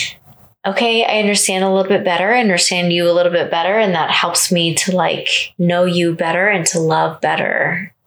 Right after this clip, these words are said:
you know, for myself, give myself, and for other people to love people. That's hopefully the end goal with the Enneagram. Um,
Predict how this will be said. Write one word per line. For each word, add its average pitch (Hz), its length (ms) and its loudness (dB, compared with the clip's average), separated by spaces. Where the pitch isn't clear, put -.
you 175 140 -2
know, 147 300 -2
for 160 180 -4
myself, 254 720 -2
give 180 120 -2
myself, 196 600 -2
and 170 280 -4
for - 140 -2
other 151 240 -2
people 147 440 0
to 147 200 -2
love 151 260 0
people. 151 640 -2
That's 208 260 -2
hopefully 196 500 2
the 165 200 -2
end 165 220 0
goal 160 440 2
with 151 220 0
the - 200 -2
Enneagram. - 680 -2
Um, 175 480 0